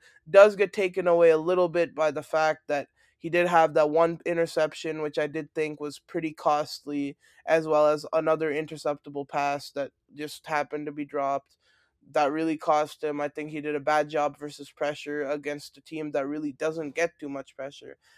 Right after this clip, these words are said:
I think him being under, uh, duress a lot in this game and taking two sacks is a pretty poor performance in general. But I think in this one, he was able to show what he could do. I think the running game and the Falcons just having a little bit of a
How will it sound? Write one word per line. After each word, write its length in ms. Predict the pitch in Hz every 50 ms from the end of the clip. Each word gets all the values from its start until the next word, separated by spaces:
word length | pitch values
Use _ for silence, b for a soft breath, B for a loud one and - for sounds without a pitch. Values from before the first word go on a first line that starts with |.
| b b b -
I 80 | -
think 220 | 143 - 156 151 151
him 200 | 165 165 170 165
being 260 | 156 165 160 156 151
under, 500 | 123 147 160 156 160 160 160 160 156 - - _ _
uh, 100 | - 110
duress 420 | - 147 156 156 156 156 156 - -
a 60 | 151
lot 260 | 143 143 147 156 151
in 120 | 156 151
this 200 | 151 156 151 -
game 300 | - - 156 151 151 151
and 120 | 147 143 139
taking 380 | - 151 147 - _ 151 151
two 160 | 139 - 156 151
sacks 420 | - - 143 139 143 143 - -
is 100 | 147 139
a 60 | 143
pretty 500 | 135 _ - 151 147 147 143 143 139 - _ _ _ _ _ _ _ _ -
poor 240 | - 202 185 180
performance 640 | 165 - 175 165 - 170 160 156 156 151 151 151 - -
in 160 | 151 147 143
general. 540 | 143 147 143 143 139 139 135 135 131 - b b b b b b b _
But 320 | 156 165 165 160 156 - - _ _ _ _ _
I 140 | - 160 170
think 420 | - - 208 196 190 190 180 - - _ _ _ _ _ _ _ _ - -
in 320 | - - - 190 190 190
this 280 | 175 190 190 185 - -
one, 220 | 185 185 180 190
he 100 | 196 180
was 160 | 170 170 165
able 300 | 165 156 170 175 170 170
to 80 | 165 165
show 240 | - - 180 156 160
what 160 | 165 160 165
he 120 | 175 160
could 220 | 151 - 156 143 139
do. 380 | 151 170 170 170 170 170 170
I 80 | 156 160
think 220 | 151 - 156 156
the 100 | 147 151
running 340 | 147 147 151 151 160 160 156
game 320 | 151 156 156 156 156 156 151
and 140 | 143 139
the 60 | 135 139
Falcons 420 | - 147 147 151 143 151 147 143
just 160 | 143 143 -
having 260 | 147 143 143 143 139
a 60 | 143 139
little 200 | 135 139 147 147
bit 160 | 139 143 135
of 100 | 135 135
a 180 | 135 135 131